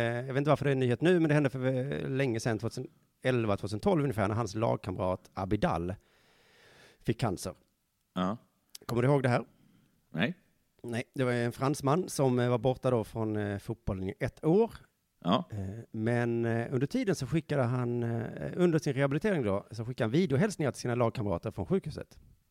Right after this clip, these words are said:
Speaker 2: Mm.
Speaker 1: Och då står det så här: "Det var något han slutade med efter att Leo Messi bett honom att sluta."
Speaker 2: Jaha, för att han blev
Speaker 1: Eh,
Speaker 2: deppig av det?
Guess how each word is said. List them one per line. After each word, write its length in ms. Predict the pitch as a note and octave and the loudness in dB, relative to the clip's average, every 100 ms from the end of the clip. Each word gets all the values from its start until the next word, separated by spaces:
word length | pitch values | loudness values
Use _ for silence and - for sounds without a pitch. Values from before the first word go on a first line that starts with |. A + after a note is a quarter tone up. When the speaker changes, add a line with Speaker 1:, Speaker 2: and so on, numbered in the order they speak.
| - | -2
Speaker 2:
Mm. 200 | G2+ E3 _ - - _ - - - _ | -2 -2 _ -20 -20 _ -20 -20 -20 _
Speaker 1:
Och 100 | - | -6
då 60 | A2 | -2
står 120 | B2 | -2
det 60 | G#2 | 2
så 80 | |
här: 140 | D3+ G#2+ - | 2 2 -2
"Det 120 | C3+ | -2
var 100 | F3+ | 2
något 200 | F#3+ D3+ | 2 2
han 100 | B2+ | -2
slutade 400 | D#3 F3+ - G#3+ | 2 2 2 0
med 240 | C3 G#2 - | 2 0 -4
efter 280 | - A#2+ A#2+ | -4 -2 -2
att 80 | G#2 | -2
Leo 180 | G#2+ G#2+ | 2 2
Messi 520 | A2+ D#2+ - F#2 F#2 | 2 0 -4 -4 -4
bett 400 | D3+ G#2 G#2 - | -4 -4 -4 -4
honom 220 | F#2+ F2 D#2+ | -6 -4 -6
att 100 | - | -8
sluta." 600 | - G2 D3 - - - - _ - _ _ _ - | -6 -6 -6 -8 -8 -8 -12 _ -20 _ _ _ -4
Speaker 2:
Jaha, 360 | C3+ A3 - - _ _ _ _ | 0 2 0 -8 _ _ _ _
för 60 | B2+ | 4
att 80 | B2+ | 6
han 100 | A#2+ | 4
blev 120 | A2 | 4
Speaker 1:
Eh, 20 | |
Speaker 2:
deppig 320 | B2+ - - | 2 2 2
av 120 | A2+ C#2+ | 2 2
det? 140 | - | -4